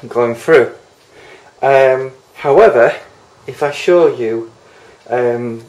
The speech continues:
that on another pocket, just move this over. Um, this is the middle pocket.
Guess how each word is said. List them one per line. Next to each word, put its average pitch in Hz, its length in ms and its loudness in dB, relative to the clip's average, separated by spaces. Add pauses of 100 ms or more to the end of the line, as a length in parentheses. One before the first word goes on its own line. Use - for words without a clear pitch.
(100)
that 117 500 -2 (800)
on 127 180 -2
another 123 300 -8
pocket, 120 600 -10 (1120)
just 120 220 -16
move 120 180 -6
this 117 160 -6
over. 120 320 0 (1900)
Um, 120 360 0
this 135 200 -6
is 135 80 -4
the 135 80 2
middle 156 260 4
pocket. - 580 -2